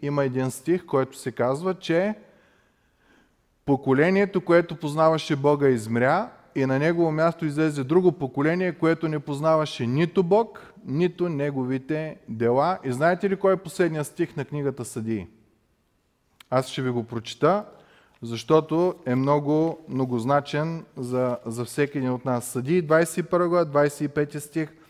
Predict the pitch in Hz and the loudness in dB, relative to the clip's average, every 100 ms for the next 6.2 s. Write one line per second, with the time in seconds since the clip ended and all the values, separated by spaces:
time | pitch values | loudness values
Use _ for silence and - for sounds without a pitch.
0 | _ _ _ _ - 123 143 170 160 170 | _ _ _ _ -6 -2 0 0 -2 -2
1 | 180 165 151 143 156 160 143 131 135 143 | -4 -4 -6 0 2 2 0 0 0 -4
2 | - 139 170 156 180 - _ _ _ _ | -8 -6 -2 -2 -4 -16 _ _ _ _
3 | _ _ - - 147 151 160 147 151 151 | _ _ -20 -2 0 0 -2 -2 0 0
4 | 147 156 147 117 - 131 131 127 123 - | -4 -8 -8 -10 -6 -6 -4 -6 -6 -8
5 | 107 113 113 120 113 127 117 98 98 107 | -10 -8 -8 -8 -8 -10 -10 -8 -6 -6
6 | 107 107 | -6 -10